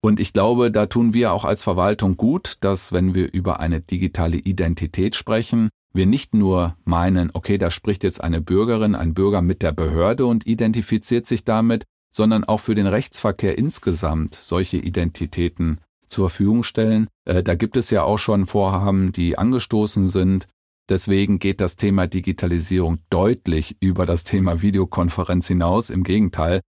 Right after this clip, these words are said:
dieses Thema Videokonferenz ist eigentlich etwas, was da sein muss. Das ist genauso wie Rechenkapazität. In Zeiten der Cloud und anderen Bereichen, äh, muss es, äh, zunehmend selbstverständlich sein, dass diese Kapazitäten da sind und auch leicht skalierbar sind.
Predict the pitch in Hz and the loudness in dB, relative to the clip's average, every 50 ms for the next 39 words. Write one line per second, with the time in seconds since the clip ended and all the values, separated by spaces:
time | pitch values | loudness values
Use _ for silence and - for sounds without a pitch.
0 | _ - - 90 85 95 90 - - 101 98 98 90 82 98 113 139 117 - - | _ -4 -2 0 0 0 0 0 0 0 2 2 2 2 2 2 2 2 0 0
1 | - 95 87 - 92 82 90 101 95 95 87 - - - - 92 135 165 143 - | -2 -2 0 0 0 0 0 0 -2 -2 -4 -6 -6 -6 -4 -2 -2 -2 -2 0
2 | 101 92 - - - 92 - - 95 92 - - 92 87 - - - 92 87 95 | -2 -2 -2 -2 -6 -6 -4 -2 -2 -2 0 -2 -2 -2 -2 -2 -2 0 0 2
3 | 95 92 85 85 80 80 78 76 76 73 - - - 120 107 92 - 107 - - | 0 0 0 -2 -2 0 0 -2 -2 -2 -4 -4 -4 -4 -4 -4 -4 -4 -2 0
4 | 107 95 90 90 101 107 - 107 95 98 101 98 95 - - - 101 110 - 120 | 0 2 2 2 0 0 -2 -2 0 0 0 0 0 -2 -2 -4 -4 -2 0 0
5 | 101 85 - - 82 - 98 85 - - 82 80 - 85 76 76 - - - - | -2 0 0 -4 -4 -4 -4 -6 -4 -4 -6 -4 -2 -4 -4 -4 -6 -10 -18 -12
6 | - - 95 90 - 101 92 101 104 - 107 85 92 90 - - - 95 92 98 | -6 -4 -2 -2 0 0 0 0 0 0 -2 -2 -2 -4 -4 -2 -2 0 2 2
7 | 107 113 113 - 90 92 - - 92 101 110 113 110 104 95 90 95 92 92 95 | 0 0 -2 -2 -2 -4 -2 -2 -2 0 0 2 0 0 0 0 0 0 0 0
8 | 98 - 101 90 - _ _ _ _ - - - - 67 73 62 78 101 101 135 | 0 -2 -4 -4 -6 _ _ _ _ -16 -12 -10 -8 -6 -4 -2 2 2 2 2
9 | 156 - 120 107 92 - - - - - 101 92 - - 123 131 127 120 110 101 | 2 2 0 0 0 -2 -4 -6 -6 -6 -6 -4 -2 0 0 2 2 2 2 2
10 | 90 - 95 101 - - - 104 92 - - 101 120 131 - 98 90 87 - - | 0 0 -2 -2 -2 -2 -2 -2 -2 0 -2 -2 -2 0 0 0 0 0 0 -2
11 | 85 87 92 101 104 - _ _ - - 92 85 - 113 113 110 120 110 - - | 0 2 2 0 0 -2 _ _ -2 -2 -2 -2 0 0 0 2 2 -2 0 -2
12 | 104 - - 95 - - 104 92 - 98 95 95 - - 98 92 85 - 85 80 | -2 0 -2 -2 -2 -2 -4 -2 -2 -2 -2 -2 0 0 0 0 0 0 0 0
13 | 92 107 113 120 110 107 - 95 98 - - 95 90 87 87 95 98 - - - | 0 0 0 0 0 0 0 -2 -4 -2 -2 -2 0 0 0 0 0 -2 -6 -4
14 | - 92 90 92 101 110 107 - - 78 80 78 76 78 76 76 73 - | -2 0 2 2 2 2 2 0 -2 -4 -2 -2 -2 -4 -4 -4 -4 -6